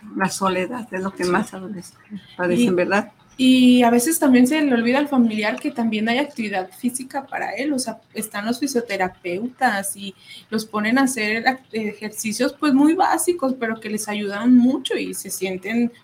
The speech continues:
Speaker 2: pues, la energía, ¿no? Y se sienten muy bien. Así que si conocen un fisioterapeuta y tienen un adulto mayor,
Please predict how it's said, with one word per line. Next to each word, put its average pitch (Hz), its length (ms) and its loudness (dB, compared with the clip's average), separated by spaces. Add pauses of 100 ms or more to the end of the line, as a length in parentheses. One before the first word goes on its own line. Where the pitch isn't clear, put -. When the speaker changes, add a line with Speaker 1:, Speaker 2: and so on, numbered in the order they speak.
Speaker 2:
pues, 294 200 0
la 233 100 4
energía, 214 640 -6
¿no? 226 160 -10
Y 294 60 -4
se 214 100 -12
sienten - 500 -14
muy - 160 -14
bien. - 260 -16 (680)
Así 202 200 -10
que 214 120 -8
si 214 120 -8
conocen 196 500 -4
un 214 260 0
fisioterapeuta 233 800 -4
y 165 60 -8
tienen 170 280 -4
un 185 120 -6
adulto 208 380 -10
mayor, 247 280 0